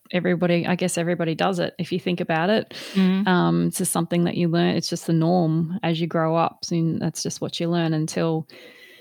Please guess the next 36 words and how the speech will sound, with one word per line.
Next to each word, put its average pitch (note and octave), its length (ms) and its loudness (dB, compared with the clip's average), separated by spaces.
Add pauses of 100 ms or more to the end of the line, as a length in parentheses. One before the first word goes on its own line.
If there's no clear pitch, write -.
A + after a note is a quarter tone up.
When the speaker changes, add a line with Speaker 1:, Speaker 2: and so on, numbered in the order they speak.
(760)
Speaker 1:
you F#3+ 160 -2
spend F#3+ 380 4
more F3 160 4
time E3+ 400 2
studying, E3+ 880 2
listening, E3+ 760 0
or D#3+ 380 0
you're D#3+ 460 0 (260)
coaching E3+ 480 -4
teams E3 580 -2
and D#3+ 440 -2
all E3 200 -2
of D#3 60 -8
Speaker 2:
Mm. F3+ 320 -2
Speaker 1:
everything E3+ 380 -4
that D#3+ 140 -2
you've D#3+ 160 -4
just - 260 -2
said. E3+ 420 0 (220)
Um, D#3+ 540 0 (1000)
yeah, G3+ 380 4
I F#3 40 -2
was G3+ 120 -4
just - 360 -8 (360)
intrigued. G3 520 2
Speaker 2:
Yeah. G3+ 200 4 (960)
Speaker 1:
Where A3+ 160 4
do G#3 80 0
you G#3 100 4
Speaker 2:
I, A#3+ 80 4
Speaker 1:
think F#3 240 -2
Speaker 2:
I - 40 4
Speaker 1:
it's A#3+ 60 4
Speaker 2:
mean, B3 140 4
Speaker 1:
come F3+ 240 0
from? F3+ 400 0